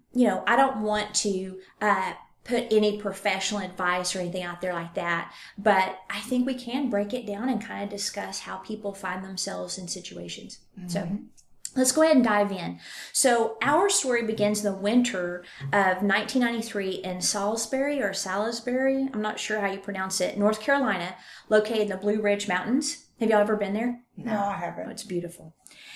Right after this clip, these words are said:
Speaker 1: And Kay Whedon, she's a school teacher,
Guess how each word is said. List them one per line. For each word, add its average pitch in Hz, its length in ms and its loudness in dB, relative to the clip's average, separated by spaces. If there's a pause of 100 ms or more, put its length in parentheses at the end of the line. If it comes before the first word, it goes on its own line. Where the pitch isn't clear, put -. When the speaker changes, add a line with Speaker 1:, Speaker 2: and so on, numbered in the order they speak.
(300)
Speaker 1:
And 220 540 4
Kay 294 240 2
Whedon, 240 540 0
she's 208 240 -4
a 233 40 -2
school 262 340 2
teacher, 180 560 -8